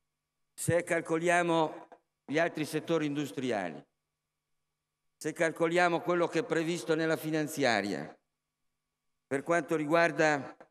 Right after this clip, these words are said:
i ricercatori, il pubblico impiego, non credo di essere lontano dalla realtà nel dire che abbiamo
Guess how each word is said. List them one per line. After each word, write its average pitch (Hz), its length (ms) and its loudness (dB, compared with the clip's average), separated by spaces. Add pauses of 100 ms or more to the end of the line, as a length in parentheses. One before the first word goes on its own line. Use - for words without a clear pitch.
(960)
i 135 140 0
ricercatori, 151 880 2
il 123 40 -6
pubblico 156 480 -2
impiego, 131 720 -2 (1160)
non 151 200 -2
credo 165 400 2
di 135 120 -2
essere 151 340 0
lontano 135 840 0 (340)
dalla 135 280 0
realtà 123 760 -2 (500)
nel 123 220 -4
dire 147 300 -2
che 147 140 -4
abbiamo 139 720 -2